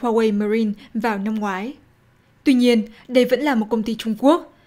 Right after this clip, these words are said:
và theo luật phải hợp tác với các cơ quan an ninh và tình báo của Bắc Kinh.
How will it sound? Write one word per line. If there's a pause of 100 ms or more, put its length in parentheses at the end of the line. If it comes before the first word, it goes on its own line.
(140)
và
theo
luật (240)
phải
hợp
tác
với
các
cơ
quan
an
ninh
và
tình
báo
của
Bắc
Kinh.